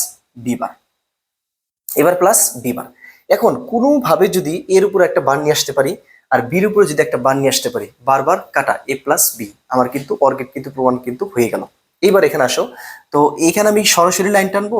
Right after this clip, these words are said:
এখানে আরেকটা বিষয় যে nand গেট এবং nor গেটের ক্ষেত্রে একটা আছে পজিটিভ,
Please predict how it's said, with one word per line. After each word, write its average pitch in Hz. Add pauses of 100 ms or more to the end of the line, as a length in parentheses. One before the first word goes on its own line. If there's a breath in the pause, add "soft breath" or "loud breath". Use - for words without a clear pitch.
(180)
এখানে 185
আরেকটা 165
বিষয় 143 (460)
যে 139 (100)
nand 160
গেট 190
এবং 185
nor 147
গেটের 147
ক্ষেত্রে - (180)
একটা -
আছে - (140)
পজিটিভ, 127